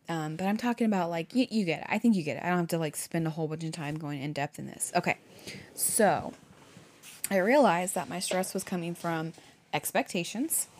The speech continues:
and it was also coming from a reflection of my own heart, because I am a clutter bug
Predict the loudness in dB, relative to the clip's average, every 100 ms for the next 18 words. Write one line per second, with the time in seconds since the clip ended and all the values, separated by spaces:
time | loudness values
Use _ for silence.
0 | -20 -20 -20 _ _ _ _ _ -2 2
1 | 4 2 0 0 0 0 -6 -16 -20 -14
2 | -8 -6 -6 -2 -2 -2 0 0 0 0
3 | 0 -4 -14 -16 -20 _ -2 2 2 0
4 | -4 -6 -8 -6 -4 -2 -2 -2 -2 -2
5 | -4 -4 -6 -2 -2 -2 -4 -6 -4 -4
6 | -4 -6 -10 -10 -10 -10 -10 -4 -2 0
7 | 0 0 -2 -2 -8 -14 -20 -20 -20 -20
8 | _ -4 -2 0 -2 -4 -8 -8 -4 -2
9 | -2 -4 -8 -4 -2 -2 -2 -4 -6